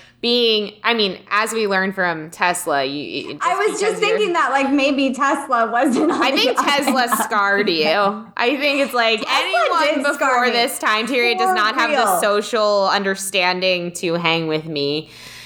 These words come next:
Speaker 2: Tesla, I'm just gonna tell everybody on the podcast, Tesla sexually harassed me
Speaker 1: Yeah.
Speaker 2: more, like, and made me more uncomfortable than any spirit ever has ever. He got this close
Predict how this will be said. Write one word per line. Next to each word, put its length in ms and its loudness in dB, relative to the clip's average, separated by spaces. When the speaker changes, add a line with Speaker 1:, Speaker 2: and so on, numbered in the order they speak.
Speaker 2:
Tesla, 460 0
I'm 180 0
just 180 0
gonna 220 2
tell 180 2
everybody 380 2
on 80 -4
the 120 -8
podcast, 420 -4
Tesla 380 0
sexually 580 0
harassed 540 2
me 380 0
Speaker 1:
Yeah. 280 2
Speaker 2:
more, 460 0
like, 220 2
and 180 2
made 220 0
me 100 0
more 240 2
uncomfortable 580 2
than 280 0
any 340 2
spirit 420 0
ever 280 2
has 440 0
ever. 460 -2
He 160 0
got 400 2
this 300 2
close 760 0